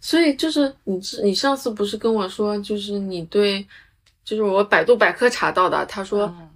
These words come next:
Speaker 1: 健康的个人边界应该具有以下特质：清晰的、保护性的、坚固但灵活的、为自我建立的。然后你说又要清晰，然后又要灵活，你觉得有点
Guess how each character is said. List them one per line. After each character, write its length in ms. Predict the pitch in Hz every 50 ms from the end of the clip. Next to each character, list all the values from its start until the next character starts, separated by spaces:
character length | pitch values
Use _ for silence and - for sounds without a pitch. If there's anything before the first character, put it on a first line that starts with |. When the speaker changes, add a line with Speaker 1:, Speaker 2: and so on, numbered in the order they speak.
| -
Speaker 1:
健 220 | - - 277 240 220
康 240 | - - 247 240
的 120 | 233 226 208
个 100 | 208 220 214
人 140 | 202 202
边 240 | 202 214 214 214 214
界 260 | 214 - 220 202 180
应 160 | 165 - 208 208
该 180 | 208 214 214 208
具 160 | 208 - 214
有 120 | 202 185
以 100 | 175 156
下 220 | 147 - 190 196 -
特 240 | - - 208 190
质： 300 | 180 - - 185 175 - _ - - _
清 280 | - - - 240 240 247
晰 200 | 233 - - 247
的、 140 | 233 214 185
保 220 | 185 - 156 143
护 160 | - - 220
性 240 | 208 208 - 202 185
的、 200 | 170 - - - -
坚 260 | - - 220 220 220 220
固 160 | 220 220 202
但 280 | 190 202 196 185 175
灵 200 | 160 165 165 175 202
活 180 | - - 170 -
的、 160 | - - -
为 160 | - 180 180
自 160 | 180 - -
我 140 | 190 170 -
建 200 | - - 196 185
立 120 | 170 151 -
的。 180 | - - - _ - - - _ -
然 120 | 208 214
后 80 | 233 240
你 160 | 226 202 170
说 260 | 170 - 220 220 220 - - - _ _
又 120 | - 294 302
要 160 | 285 226 196
清 380 | 202 - - 262 247 254 254 247
晰， 420 | - - - - 220 220 226 240 _ _ _ _ _ _
然 120 | - 202
后 60 | 202 254
又 80 | 285
要 60 | 277 240
灵 260 | 214 175 165 170 196
活， 220 | 208 - - 175 160
你 100 | 165 160
觉 100 | - 196
得 80 | 214
有 140 | 220 202 202
点 380 | 202 196 180 160 143 - -